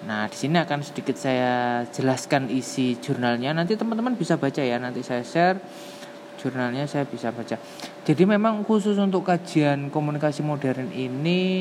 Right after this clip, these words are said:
sebenarnya lebih tepatnya bukan kajian, bukan komunikasi modern, tapi komunikasi kontemporer. Jadi memang isinya adalah isu-isu tentang,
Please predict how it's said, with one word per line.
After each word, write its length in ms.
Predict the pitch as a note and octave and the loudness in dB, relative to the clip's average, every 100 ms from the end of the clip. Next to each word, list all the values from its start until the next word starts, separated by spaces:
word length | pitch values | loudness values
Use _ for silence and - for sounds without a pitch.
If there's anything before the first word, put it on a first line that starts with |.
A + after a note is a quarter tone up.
| F#3 F#3 F#3 | 0 -2 -4
sebenarnya 480 | F3 D#3 D3+ F#3 A#3+ | -4 -2 4 4 6
lebih 80 | F#3 | 4
tepatnya 400 | F3 F3 F#3 A#3+ | 4 4 4 0
bukan 240 | D#3+ E3 D#3+ - | 0 -2 -2 0
kajian, 400 | E3 C#3+ D#3+ D#3 C#3+ D3 - | 0 2 -2 -2 -6 -8 -8
bukan 320 | - D3+ D3+ | 0 2 2
komunikasi 480 | D#3 D3+ D3+ D3 D3 | 2 0 0 -2 -2
modern, 400 | C#3+ C#3+ G3 E3+ | 0 2 2 2
tapi 400 | D3+ D3 F3+ G#3+ - - - - - - | 0 2 2 0 -2 -12 -12 -12 -10 0
komunikasi 480 | E3 E3 E3 E3 - | 2 2 2 0 2
kontemporer. 800 | F3+ E3+ E3+ F#3+ F3 D#3 D3+ D3 | 2 2 6 6 8 4 2 -2
Jadi 400 | B2 A#2 D#3 E3 | -2 2 4 4
memang 640 | D#3 D3+ D3+ E3 F3 D3+ | 2 -2 2 4 4 2
isinya 320 | D3+ D3+ D#3+ | -4 -2 -2
adalah 260 | E3 C3 C#3 | 0 2 2
isu-isu 720 | C3+ - C3+ C#3 - - E3+ | 0 -2 0 0 0 2 2
tentang, 640 | D#3 C#3 C3+ D3+ D#3+ E3 | 2 -4 0 0 0 -4